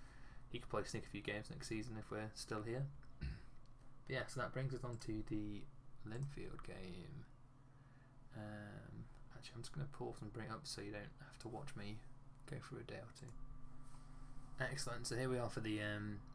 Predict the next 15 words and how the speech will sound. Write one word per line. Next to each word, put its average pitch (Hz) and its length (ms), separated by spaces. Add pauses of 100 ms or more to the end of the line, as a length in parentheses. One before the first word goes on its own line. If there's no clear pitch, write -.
(380)
the 113 100
Linfield 107 380
game. 104 300 (680)
I - 40
think 151 160
we're 127 100
at 113 120
home. 214 500
Yeah, 117 180
Solitude's 120 460
our 98 80
home 110 180
ground, 98 240
I 104 80
think. 101 140